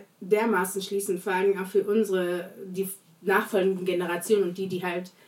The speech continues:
schon da sind. Das, das fehlt halt einfach an vielen Stellen. Deswegen habe ich gedacht, soziale Arbeit und halt erfahrungsgemäß, ähm, an Vergangenheit hat mir das auch an oft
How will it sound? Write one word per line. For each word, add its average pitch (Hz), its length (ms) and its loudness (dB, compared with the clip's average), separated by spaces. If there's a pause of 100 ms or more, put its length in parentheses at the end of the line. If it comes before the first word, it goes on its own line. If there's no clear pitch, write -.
(280)
schon 185 300 0
da 175 220 0
sind. 175 300 -6
Das, - 340 -8
das 185 220 -12
fehlt 196 300 6
halt 175 160 -8
einfach 175 300 -14 (320)
an 180 200 -4
vielen 180 300 -2
Stellen. 170 440 -10 (300)
Deswegen 185 300 -4
habe 175 100 -2
ich - 100 -14
gedacht, 175 300 -10
soziale 170 400 -8
Arbeit 190 320 -4
und 185 160 -6
halt 170 200 -6 (400)
erfahrungsgemäß, 190 960 4
ähm, 180 320 -6
an 180 220 -2
Vergangenheit 180 580 -4
hat 190 100 -2
mir 190 100 0
das - 120 -10
auch 190 180 -8
an 175 120 -10
oft 190 180 -10